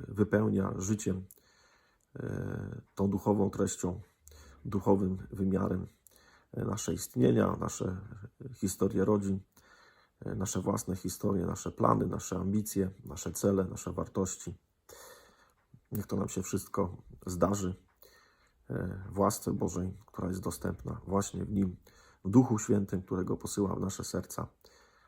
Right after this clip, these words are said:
Niech to wszystko będzie dla nas prawdziwe, niech to będzie cenne, niech to będzie żywe, niech to będzie rzeczywistością, której nie wypieramy, ale w której się zanurzamy, którą przyjmujemy. Przyjmujemy oczywiście, e, myśląc, bo to jest dobre,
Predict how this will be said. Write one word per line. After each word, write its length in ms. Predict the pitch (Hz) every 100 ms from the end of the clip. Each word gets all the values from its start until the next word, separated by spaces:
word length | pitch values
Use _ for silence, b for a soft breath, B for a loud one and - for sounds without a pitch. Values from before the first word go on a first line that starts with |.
| b
Niech 120 | 110
to 80 | -
wszystko 320 | 98 117 -
będzie 180 | 95 98
dla 140 | 98 92
nas 180 | 85
prawdziwe, 580 | - 87 85 131 123 110
niech 140 | 101 -
to 120 | -
będzie 280 | 117 90 -
cenne, 440 | - 107 104 98 - _ b b b b b b
niech 120 | - -
to 120 | 87
będzie 380 | 90 90 98 95
żywe, 420 | 98 107 98 98 b b b _ _ _
niech 160 | - 92
to 120 | 92
będzie 380 | 92 92 95 92
rzeczywistością, 760 | 92 95 - 98 - 101 - 98
której 260 | - 90
nie 120 | 90 98
wypieramy, 540 | 92 98 95 92 90 - - B B B B -
ale 180 | 98
w 40 | 92
której 200 | - -
się 140 | -
zanurzamy, 680 | 92 95 95 113 113 101 95 -
którą 420 | - 90 87 85
przyjmujemy. 640 | - - 101 - 170 135 -
Przyjmujemy 480 | - 147 139 127
oczywiście, 460 | 120 - 117 - - b b b b b b _ -
e, 40 | 113 104 98 98 98
myśląc, 480 | 131 135 123 117
bo 100 | -
to 100 | 87
jest 140 | 85 92
dobre, 340 | 107 107 98